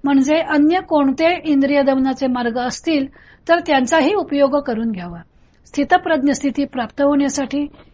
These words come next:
इंद्रिय निग्रहाची किती आवश्यकता आहे ते भगवंतांनी, ते ज्ञानदेवांनी केलेल्या विवेचनावरून स्पष्ट होते. आता पुढे श्रीकृष्ण पूर्णावस्थेला पोहोचलेल्या मनुष्याचे आणखी एक लक्षण सांगणार आहेत, तो भाग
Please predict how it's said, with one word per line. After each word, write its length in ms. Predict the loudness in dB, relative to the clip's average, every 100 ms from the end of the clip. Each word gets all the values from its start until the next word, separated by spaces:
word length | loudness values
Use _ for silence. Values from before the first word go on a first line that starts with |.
| _
इंद्रिय 400 | -2 0 2 0
निग्रहाची 580 | 0 -2 0 0 0 -4
किती 240 | -4 -4
आवश्यकता 720 | -2 0 0 0 -2 -4 -2
आहे 300 | -2 -2 -4 -8 -18 -12 -4
ते 80 | -2
भगवंतांनी, 800 | -2 0 0 0 0 0 0 -2
ते 420 | -10 _ -2 0
ज्ञानदेवांनी 760 | 0 0 0 0 0 0 -2
केलेल्या 440 | -2 0 2 2 0
विवेचनावरून 760 | -2 -2 -2 0 0 -2 -4 -4
स्पष्ट 440 | -6 -10 -8 -8
होते. 320 | -8 -10 -16 -18 _ _ -10
आता 220 | -6 2 2
पुढे 220 | 2 -2
श्रीकृष्ण 600 | 0 -2 -2 -6 -4 -6 -6 _ _ _
पूर्णावस्थेला 760 | -2 2 2 2 -2 -2 -2 0
पोहोचलेल्या 520 | 0 -2 -2 0 0
मनुष्याचे 520 | 0 -2 -2 -4 -4
आणखी 340 | -4 -6 -4
एक 140 | -4 -4
लक्षण 340 | -6 -4 -6
सांगणार 440 | -6 -8 -8 -6 -4
आहेत, 220 | -4 -6 -10 -20 -20 0
तो 120 | 0
भाग 340 | 2 -2 -4